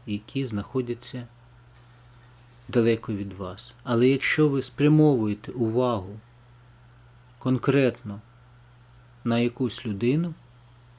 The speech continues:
цю тривожність вона буде відчувати обов'язково. Причому це буде відбуватися свідомо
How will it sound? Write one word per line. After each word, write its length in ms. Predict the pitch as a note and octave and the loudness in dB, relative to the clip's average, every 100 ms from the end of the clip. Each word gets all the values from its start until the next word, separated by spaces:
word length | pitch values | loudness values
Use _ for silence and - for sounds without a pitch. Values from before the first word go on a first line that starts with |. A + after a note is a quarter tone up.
| - - - - - - - - - - - - | -20 -20 -20 -20 -20 -20 -20 -20 -20 -20 -20 -4
цю 160 | C3 | 0
тривожність 800 | A#2 A2 G#2 C#3 C3 D3+ - - | 0 0 0 0 0 -2 -4 -8
вона 340 | G#2 G2+ A2 B2 | -6 -4 -4 -4
буде 420 | G#2+ A2+ A#2 A#2+ - - - | -4 -4 -2 -6 -10 -18 -8
відчувати 720 | G2+ - A2+ G#2 A#2 A#2+ B2 - | -8 -6 -6 -2 -2 -4 -12 -6
обов'язково. 1600 | B2 C#3+ C#3+ G#2+ B2+ C3 G#2+ A#2 A#2 - - G#2 G#2+ G2 F#2 G2 - - - - - - - - - - - - - - - - - - - - - - - - - - - - - - - - - - - | 0 0 -2 -2 -2 -2 -4 -6 -8 -12 -10 -8 -8 -8 -12 -16 -20 -20 -20 -20 -20 -20 -20 -20 -20 -20 -20 -20 -20 -20 -20 -20 -20 -20 -20 -20 -20 -20 -20 -20 -20 -20 -20 -20 -20 -20 -20 -20 -20 -20 -20
Причому 400 | A2+ - C3 A#2+ | -8 -2 0 0
це 380 | A2+ - A2+ A2 | -2 -6 -6 -4
буде 280 | G#2 G#2+ G#2+ | -4 -4 -4
відбуватися 800 | G#2 G2+ A2 G#2+ G2+ - - - | -4 -4 -2 -2 -4 -8 -14 -12
свідомо 720 | - A#2 A2+ F3+ F#3+ D#3+ | -8 -8 -4 -2 -2 -4